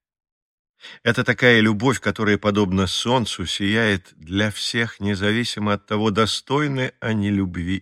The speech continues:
или нет. Такая любовь не сидит на троне, вынося приговор, достойно ли любви то или иное создание. Она просто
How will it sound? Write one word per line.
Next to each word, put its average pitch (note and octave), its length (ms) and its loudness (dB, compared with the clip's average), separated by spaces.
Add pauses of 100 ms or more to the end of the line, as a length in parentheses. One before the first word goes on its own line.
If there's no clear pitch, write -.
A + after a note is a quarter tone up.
или E2 300 -8
нет. G#1+ 320 -16 (1120)
Такая G#2 380 4
любовь G2+ 560 2 (100)
не G#2 160 0
сидит A2+ 500 -2
на F2+ 140 -4
троне, A2+ 680 2
вынося G2+ 600 2
приговор, F#2+ 800 2 (400)
достойно G2 720 2
ли F#2 160 2
любви F2+ 460 -2
то F#2 220 -4
или F2+ 300 2
иное F2 380 -2
создание. E2+ 960 -2 (540)
Она C3 260 2
просто B2 800 4